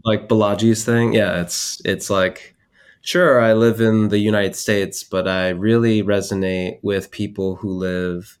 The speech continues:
in suburban environments, in tier one cities that have access to culture, right? So it doesn't necessarily have geographic borders. It's just cultural borders,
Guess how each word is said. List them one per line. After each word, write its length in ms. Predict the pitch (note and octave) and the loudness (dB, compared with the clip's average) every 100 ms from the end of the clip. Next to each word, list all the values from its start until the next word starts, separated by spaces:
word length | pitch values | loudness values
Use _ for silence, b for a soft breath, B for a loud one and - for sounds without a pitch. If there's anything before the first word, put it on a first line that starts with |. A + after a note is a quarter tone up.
| - | -10
in 640 | F#2 F2+ F2 F2 F2 F2 _ _ _ _ _ - | -6 -4 -4 -4 -6 -8 _ _ _ _ _ -12
suburban 580 | - A#2+ B2 A#2+ A#2+ | -2 0 0 2 4
environments, 1000 | A2+ A2 G#2+ G#2+ G#2+ G#2+ G#2 G#2 G#2 - - | 4 4 2 2 2 2 0 0 -4 -8 -8
in 180 | F#2+ | -8
tier 260 | F2 - G#2+ | -6 0 2
one 280 | G#2+ G#2 G2 | 4 0 -2
cities 920 | - G#2 G2 G2 G2 F#2+ F#2+ F#2 - | -2 -2 -2 -2 -2 -2 -4 -6 -6
that 200 | F#2+ F2+ | -2 -2
have 240 | F2 F2+ | -2 -4
access 500 | F#2+ F#2+ - - F#2+ | -2 -4 -6 -6 -6
to 120 | - - | -6 -8
culture, 540 | G2 F2 - F2+ F2+ _ _ _ _ _ _ | -6 -6 -8 -14 -16 _ _ _ _ _ _
right? 180 | - F#2+ | -6 -4
So 100 | - | 0
it 260 | G2 F#2+ F#2 | 0 0 0
doesn't 320 | G#2+ G#2+ F#2+ | 0 0 -2
necessarily 680 | G2+ F#2+ F#2+ - G2+ G2 F#2+ | -2 -4 -6 -4 -2 0 -2
have 180 | F#2 F2+ | -4 -8
geographic 720 | F2 F#2+ F2+ F2+ F2 F2 - | -6 -4 -2 -4 -4 -10 -2
borders. 540 | C#3 D3 B2 G#2 G2 F2+ | 4 4 4 2 0 -4
It's 200 | F2 - | -8 -8
just 240 | F2 - | -8 -10
cultural 480 | - A#2 A#2+ - E2 | -4 -4 -2 -8 -10
borders, 560 | F2 E2+ E2+ F2 - | -8 -8 -8 -12 -16